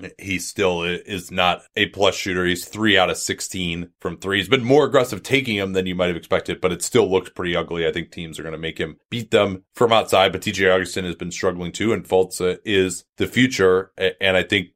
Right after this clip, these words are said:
playing him with Vucevic really helps him a lot. You know, when it's him, Bamba, and Michael Carter-Williams all on that second unit, I mean, that was just, and Al-Farouq Aminu, I mean, that's, like, four guys who are not great offensive players. I mean, Fultz, uh,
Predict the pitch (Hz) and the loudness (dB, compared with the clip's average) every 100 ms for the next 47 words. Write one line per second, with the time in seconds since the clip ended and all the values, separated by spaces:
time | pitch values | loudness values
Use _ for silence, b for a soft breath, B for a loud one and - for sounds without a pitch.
0 | - 110 107 98 101 98 95 92 - 95 | -2 2 2 2 -2 -4 -2 -6 -6 -6
1 | 104 98 92 90 - - - 95 90 - | -4 0 2 0 -4 -16 -6 -2 -2 0
2 | 101 - 104 98 85 98 95 87 90 85 | 0 0 -2 -2 2 4 4 2 -4 -6
3 | 87 - 95 90 85 - 104 98 95 - | -6 -10 -4 -4 -4 0 2 2 0 -8
4 | - 90 101 98 92 90 101 107 90 101 | 0 4 4 4 2 4 2 2 2 0
5 | 92 - 101 90 90 98 87 - 98 98 | 0 -2 0 2 2 2 0 -2 0 2
6 | 87 80 78 - 90 87 87 82 78 78 | 2 -2 -2 -2 -4 -4 -6 -4 -4 -4
7 | 85 85 80 - 80 71 _ 80 76 _ | -4 -4 -6 -10 -8 -8 _ -18 -18 _
8 | 101 92 104 107 98 101 107 104 90 82 | -10 -4 0 2 4 2 2 -2 -4 -8
9 | 98 82 78 80 95 92 - 90 80 - | -8 -8 -8 -2 0 0 -2 -2 -2 -6
10 | _ - 139 110 110 104 95 85 - 90 | _ 2 4 4 6 6 4 2 -4 -4
11 | 85 85 80 82 _ 90 101 110 101 - | -2 0 -2 -4 _ -8 0 2 2 -2
12 | - 107 104 90 98 90 87 - - 92 | -8 0 0 0 -2 -2 -4 -10 -6 -6
13 | 80 82 78 101 92 - 87 | -6 -10 -2 0 0 -2 -8